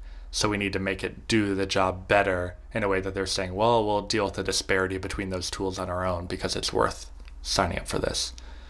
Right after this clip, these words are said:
And I think that's, like, the source of the feeling of where we, maybe we're not gonna solve that right away. That's gonna take time, but I think having that as a North Star goal is, is helpful of, like, how do we further deliver on this idea of being the best customer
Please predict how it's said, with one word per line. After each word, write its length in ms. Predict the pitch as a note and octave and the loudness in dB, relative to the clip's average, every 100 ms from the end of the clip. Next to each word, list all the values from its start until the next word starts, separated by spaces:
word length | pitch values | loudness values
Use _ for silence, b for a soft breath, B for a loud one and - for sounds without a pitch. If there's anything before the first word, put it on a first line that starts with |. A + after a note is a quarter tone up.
| b b b - | b b b 2
And 80 | |
I 80 | G#2+ | 2
think 200 | G2+ G2+ | 2 2
that's, 240 | F#2+ F#2+ F#2+ | 2 4 2
like, 160 | F#2+ | 0
the 60 | - | 2
source 340 | - G2 F2+ | 2 2 0
of 80 | F#2+ | -2
the 80 | F#2+ | -4
feeling 320 | G2 F#2+ F#2 | -2 -2 -2
of 120 | F2+ | -4
where 240 | G2+ G2 F#2 | -2 0 2
we, 380 | F#2+ F#2 F2+ - b b b b | 0 -2 -4 -8 b b b b
maybe 180 | G#2 A2+ | 0 2
we're 120 | A2 | 4
not 160 | G2 F#2+ | 2 2
gonna 100 | F#2+ | 0
solve 240 | - G2 | 4 4
that 100 | G2 G2 | 4 2
right 140 | F#2+ | 2
away. 260 | F#2+ F#2+ F#2+ | 2 2 2
That's 180 | F#2+ - | -2 -4
gonna 160 | F#2+ | -6
take 220 | F#2 F#2 - | -4 -6 0
time, 400 | G2 F#2 F2+ F2 | 0 0 -2 -4
but 280 | F2+ - - b b b b - | -4 -4 -10 b b b b -4
I 140 | F2 F2+ | 0 0
think 200 | - F#2 | 0 2
having 260 | G2 F#2+ | 4 4
that 100 | F#2 | 2
as 140 | F#2 F#2 | 0 2
a 320 | F2+ F2+ F2+ - - - - | 0 0 -4 -10 -18 -16 -6
North 200 | G#2+ G2 | 0 0
Star 280 | - - F#2+ F#2 | 4 4 4 4
goal 340 | F#2+ F2+ F2+ | 2 2 0
is, 220 | F#2 - - | -2 -6 -6
is 140 | F#2+ | -4
helpful 360 | - F#2+ G#2+ F2+ | -2 -2 0 -2
of, 140 | F#2 | -2
like, 160 | F#2+ F#2+ | -2 2
how 100 | G#2+ | 4
do 80 | A2+ | 4
we 120 | G#2 | 2
further 500 | F#2+ - G#2+ G#2 G2 | -2 -2 0 0 0
deliver 500 | F#2 G2 F#2+ F#2+ G2 | -2 -2 0 0 0
on 60 | F#2 | 0
this 180 | F#2 - | -2 -2
idea 400 | F2+ F2+ F#2 F2 | -4 -4 -2 -2
of 220 | F2+ - b b | -4 -8 b b
being 160 | G#2+ G2+ | -2 -2
the 80 | F#2 | 0
best 340 | F#2+ G2 - | 2 2 2
customer 400 | - - - | 0 -2 -2